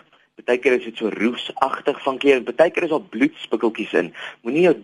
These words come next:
doodskrik as daar bloedspikkeltjies in is nie, maar dis 'n teken dat dit longontsteking verseker is en dan moet ons by 'n dokter uitkom. Koors,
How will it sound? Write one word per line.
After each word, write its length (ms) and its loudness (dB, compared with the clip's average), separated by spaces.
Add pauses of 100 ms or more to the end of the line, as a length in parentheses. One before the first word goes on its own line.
doodskrik 520 2
as 160 0
daar 140 -2
bloedspikkeltjies 720 -6
in 100 2
is 140 -4
nie, 140 -6 (320)
maar 280 2
dis 160 -4
'n 120 -12
teken 320 2
dat 120 2
dit 220 -4
longontsteking 640 0
verseker 720 0
is 140 0 (300)
en 100 -12
dan 180 -6
moet 180 -6
ons 140 -2
by 140 2
'n 60 2
dokter 260 0
uitkom. 380 -2 (380)
Koors, 520 2